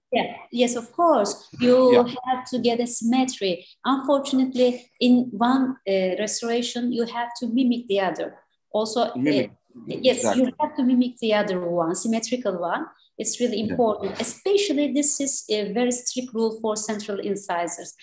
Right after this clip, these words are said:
Speaker 1: There can be small differences in lateral incisors or canines because, uh, yes, uh,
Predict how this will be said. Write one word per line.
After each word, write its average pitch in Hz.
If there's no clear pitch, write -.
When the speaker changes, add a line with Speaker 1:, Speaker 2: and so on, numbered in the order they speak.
Speaker 1:
There 339
can 381
be 381
small 339
differences 311
in 285
lateral 294
incisors 254
or 254
canines 254
because, 240
uh, 202
yes, -
uh, -